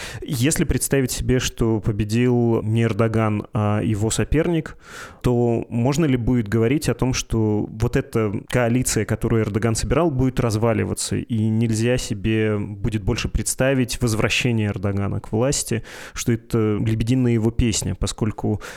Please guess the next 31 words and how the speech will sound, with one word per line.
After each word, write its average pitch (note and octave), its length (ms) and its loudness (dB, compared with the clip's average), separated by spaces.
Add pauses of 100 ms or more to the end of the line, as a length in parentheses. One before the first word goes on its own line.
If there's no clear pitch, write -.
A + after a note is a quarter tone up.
(120)
ну, C#3+ 260 2
здорово, C#3+ 300 4
когда B2 240 2
ты - 100 -2
президент, A#2+ 600 0
объединять A2 540 0
вокруг - 280 -4
себя G#2+ 600 0
каких-то - 340 -6
сторонников A2+ 760 -2
и G#2 360 -2
сколачивать G#2+ 540 -2
коалицию, G#2 540 -2
но G#2 80 -2
как - 180 -4
только A#2 280 -2
ты A2 340 -2
утрачиваешь G#2+ 840 -2
рычаги A2 360 -2
влияния, G#2 560 0
это B2 260 -2
всё A2 360 0
расползается, A2 880 0
и G#2 220 -4
твои G#2 520 0
вчерашние A2 560 -2
клиенты A#2 540 0
ищут, - 560 -4
э, G#2 240 0
внимание G#2+ 460 0
нового G#2 520 0